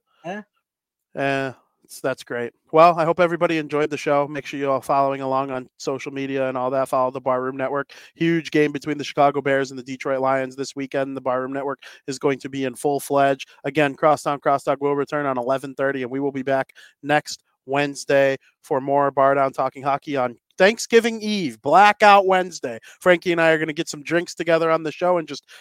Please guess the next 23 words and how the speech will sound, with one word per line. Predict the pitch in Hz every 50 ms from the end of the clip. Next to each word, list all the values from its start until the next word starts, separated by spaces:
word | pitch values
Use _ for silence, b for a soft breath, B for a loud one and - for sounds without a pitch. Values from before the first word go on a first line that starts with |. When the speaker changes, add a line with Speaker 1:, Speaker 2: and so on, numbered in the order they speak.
| B
Speaker 2:
have | B 175 160 151
a | 135
Thanksgiving | - - - 175 175 180 - - - 180 175 185 185
hockey | 165 - 170 170 170 _ - 180 160
extravaganza. | - - - - 170 165 160 151 151 147 151 151 151 147 131 123 110 104 b b b b b b b b b b -
Uh, | 165 151 143 139
maybe | 143 170 196 220 254 269
we'll | 269 269 277
have | 262 196
multiple | 165 175 170 185 - 202 - 180 156
guests. | 143 147 143 131 117 - -
Maybe | 147 147 170
we'll | 185 185 180
have | 175 160
a | 165
little | 165 170 170 151
Thanksgiving | - - 165 156 151 - - - 160 147 160 147
round | 143 139 139 139 143 147 135
treat. | - 131 113 107 _ - _
Say, | - - 160 151 156 156 _ _ _ _ _ -
give | 180 160 170
a | 139
hockey | 151 165 170 160 _ - 160 151